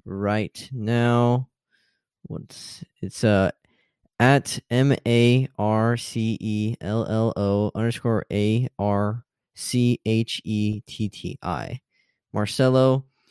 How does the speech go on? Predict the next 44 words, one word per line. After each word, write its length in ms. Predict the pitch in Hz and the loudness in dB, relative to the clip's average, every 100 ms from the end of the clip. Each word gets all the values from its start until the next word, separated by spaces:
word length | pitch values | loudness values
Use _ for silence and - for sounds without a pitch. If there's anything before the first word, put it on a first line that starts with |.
| _ - | _ -12
Um, 360 | 107 110 107 107 | -6 -2 -2 -2
he's 200 | 110 107 | -2 0
also 260 | 113 - | 0 0
in 60 | 120 | -2
the 60 | 110 | 0
Discord 460 | 110 - - 110 | -2 -4 0 0
chat 280 | - 117 98 | 0 0 0
as 140 | 90 113 | -2 0
well. 400 | 120 127 123 131 _ _ | 2 2 0 -4 _ _
He 80 | 120 | -4
helps 220 | 117 - | -4 -2
out 160 | 110 98 | -2 -2
with 160 | 110 | -2
a 40 | 110 | 0
lot 200 | 113 143 | 2 4
of 80 | |
the 100 | 143 | 4
things 420 | 143 131 135 135 127 | 4 6 6 6 4
that 280 | 113 107 | 0 0
guys 300 | 98 110 113 | 0 0 0
ask, 400 | 110 110 110 117 - | 0 0 -2 -4 -10
'cause 480 | - _ _ _ - | -20 _ _ _ -4
a 40 | |
lot 140 | 107 | 0
of 60 | 110 | 0
guys 140 | 110 | 0
are 80 | 113 | 0
asking 220 | 110 123 | -4 -6
questions 320 | 117 113 - 104 | -6 -4 -4 -2
in 80 | |
the 60 | 104 | -2
Discord 440 | 104 104 - 110 | 0 -2 2 2
and 80 | 104 | 2
other 160 | 98 110 | 2 0
group 160 | 110 | -4
chats, 300 | 104 117 104 | -6 -6 -8
and 100 | - | -10
I 40 | 95 | -12
see 200 | - 110 | -6 -4
him 120 | 104 | -2
helping 260 | 113 110 107 | -2 0 0
out 200 | 101 - | -2 -4
people. 280 | 117 113 | -4 -2
So, 280 | 110 104 92 | -2 0 0